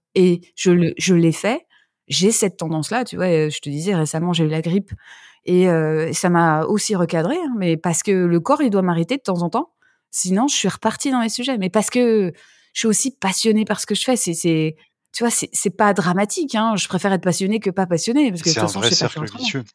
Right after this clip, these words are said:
Speaker 2: C'est un
Speaker 1: Oh !
Speaker 2: cercle vicieux parce que t'es passionnée, t'as envie de faire les choses, t'as envie de produire, mais comme tu dis, là, la grippe, par exemple, en soi,
Speaker 1: Mm.
Speaker 2: c'est pas grave, même si t'as des
Speaker 1: Mm.
Speaker 2: grippes beaucoup plus, euh, difficiles que d'autres,
Speaker 1: Mm.
Speaker 2: mais ce que je veux dire, c'est que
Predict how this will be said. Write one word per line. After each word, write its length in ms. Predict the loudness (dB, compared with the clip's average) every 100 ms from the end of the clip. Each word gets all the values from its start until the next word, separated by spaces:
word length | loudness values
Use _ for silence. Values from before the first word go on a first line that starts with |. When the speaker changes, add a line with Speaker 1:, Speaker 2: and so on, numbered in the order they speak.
| _ -4
Speaker 2:
C'est 160 | -2
un 80 | 0
Speaker 1:
Oh ! 20 |
Speaker 2:
cercle 340 | 2 0 -2 -6
vicieux 340 | -4 0 0
parce 200 | 0 -2
que 80 | -2
t'es 160 | -4
passionnée, 560 | -2 -2 0 0 0 0
t'as 100 | 0
envie 160 | -2 -2
de 60 |
faire 140 | -2 -2
les 80 |
choses, 280 | -2 -2 -4
t'as 100 | -4
envie 120 | -6 -8
de 60 |
produire, 380 | -8 -4 -2 0
mais 100 | -2
comme 160 | -4 -6
tu 160 | -6
dis, 160 | -2 2
là, 180 | 4 2
la 140 | 0
grippe, 260 | -2 -2 0
par 120 | -2
exemple, 300 | 0 -2 -4
en 140 | -8 -4
soi, 400 | -2 2 2 2
Speaker 1:
Mm. 60 |
Speaker 2:
c'est 200 | 0 0
pas 140 | -4 -4
grave, 640 | -4 0 2 2 -2 -12
même 180 | -8 -4
si 140 | -4
t'as 80 | 0
des 100 | 0
Speaker 1:
Mm. 40 |
Speaker 2:
grippes 180 | 0 -2
beaucoup 240 | -6 -8 -14
plus, 300 | -12 -6 -6
euh, 80 |
difficiles 600 | -6 -10 -4 -2 0 -2
que 120 | -6 -2
d'autres, 320 | 0 2 0
Speaker 1:
Mm. 20 |
Speaker 2:
mais 60 | -2
ce 100 | -2
que 80 |
je 80 | -2
veux 80 | -2
dire, 160 | -2 -4
c'est 160 | -4
que 160 | -4